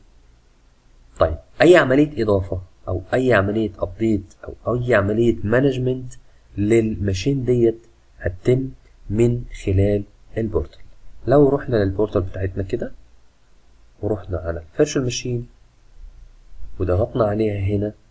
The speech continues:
علشان اظهر صفحة الاعدادات بتاعتها، هيطلع لي ان الفيرتشوال ماشين ديت الاسم بتاعها اهو، والاوبريتنج سيستم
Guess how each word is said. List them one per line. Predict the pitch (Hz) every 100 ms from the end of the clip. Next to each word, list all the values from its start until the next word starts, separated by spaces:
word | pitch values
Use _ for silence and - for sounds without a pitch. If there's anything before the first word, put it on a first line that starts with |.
| -
علشان | 90 87 - 92 90 -
اظهر | 120 110 104 107 - _ _ -
صفحة | - - - - -
الاعدادات | 92 90 92 98
بتاعتها، | - - 92 92 143 - - _ _ _ _ - - _ _ _ _ _ - - _ _ _ _ _ _ _ _ _ _ _ _ -
هيطلع | 139 131 120 107
لي | 104 107 - _ _ - 110
ان | 107 107 101 - _ -
الفيرتشوال | 98 92 123 - 123
ماشين | 107 - 113 101
ديت | 101 104 - - _ -
الاسم | 92 90 - 90
بتاعها | 80 98 98 95
اهو، | 110 - - - _ _ -
والاوبريتنج | 120 120 127 147 147
سيستم | 131 - 120